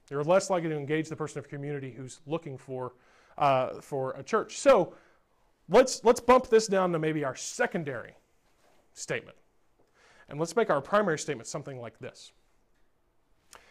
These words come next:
In a society where genuine relationships can be hard to find, our church provides a welcoming environment of ordinary people whose lives have been changed through the love of Jesus Christ. Experience an authentic relationship with God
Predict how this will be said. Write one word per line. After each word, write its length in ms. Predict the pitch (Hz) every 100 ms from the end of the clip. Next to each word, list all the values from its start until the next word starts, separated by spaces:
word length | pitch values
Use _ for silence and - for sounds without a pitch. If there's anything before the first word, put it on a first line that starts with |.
| _ _
In 100 | 190
a 20 | 180
society 420 | 180 233 233 185
where 140 | 151
genuine 400 | 120 190 214 151
relationships 680 | 131 131 175 156 135 131 -
can 120 | 151
be 80 | 127
hard 300 | 120 226 285
to 60 | 196
find, 340 | 190 180 113 - -
our 120 | 175
church 420 | 180 - 330 -
provides 320 | - 185 185 147
a 60 |
welcoming 460 | 135 185 202 175 147
environment 480 | 127 123 113 139 - _ _ _ -
of 160 | 175 -
ordinary 500 | 247 294 240 160 123
people 380 | - 120 - - _ -
whose 180 | 196
lives 300 | 214 247 277
have 100 | 269
been 140 | 233 220
changed 480 | - 262 285 285 -
through 100 | 240
the 60 |
love 200 | 196 202
of 80 | 190
Jesus 240 | 170 160
Christ. 460 | - 139 - - - _ _ _ _ _ _ _ _ _ _
Experience 560 | - - - 233 247 247
an 120 | -
authentic 480 | 135 - 196 233 208
relationship 540 | 185 165 160 165 151
with 160 | 135 123
God 380 | 139 139 143